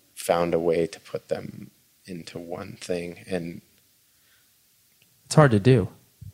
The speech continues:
Speaker 1: It's, it's, it's hard to do, but also we can't,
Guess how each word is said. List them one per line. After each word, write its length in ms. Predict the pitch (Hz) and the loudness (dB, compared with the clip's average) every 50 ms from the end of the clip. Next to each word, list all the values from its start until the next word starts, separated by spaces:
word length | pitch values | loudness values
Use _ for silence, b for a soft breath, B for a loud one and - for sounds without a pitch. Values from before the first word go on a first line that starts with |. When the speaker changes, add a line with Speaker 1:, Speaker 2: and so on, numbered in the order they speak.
| - - - - | -20 -16 -2 2
Speaker 1:
It's, 140 | 117 113 - | 4 6 6
it's, 300 | - 127 131 139 127 - | 8 10 10 10 10 8
it's 280 | 151 - 135 135 135 - | 8 10 10 10 10 8
hard 340 | - - 127 135 135 120 - | 8 10 10 10 10 8 6
to 100 | - 110 | 6 6
do, 260 | 85 101 101 113 135 | 8 10 10 10 10
but 200 | 135 123 107 95 | 10 8 8 10
also 340 | 92 98 101 - - 104 95 | 10 8 8 8 6 6 6
we 140 | 92 95 92 | 6 4 2
can't, 340 | - - - - - - | 2 -4 -8 -8 -8 -12